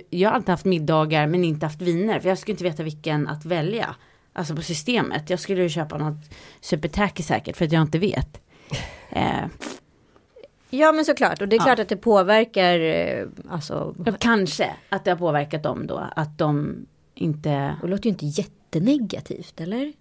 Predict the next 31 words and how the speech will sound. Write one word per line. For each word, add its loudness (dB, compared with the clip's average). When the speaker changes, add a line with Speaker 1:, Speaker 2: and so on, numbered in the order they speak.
Speaker 1:
Nej, 2
men 0
det 0
är 2
inte -2
negativt, 2
men 4
det 4
är 4
också -2
så 2
här, 4
allting 0
ska, 0
man 2
ska -2
ju 2
försöka -2
ha 4
en 4
normal 4
relation 0
till -4
allt. -2
Eh, -2
men 2
jag 2
tror -4
säkert -4
att -6
hon, -6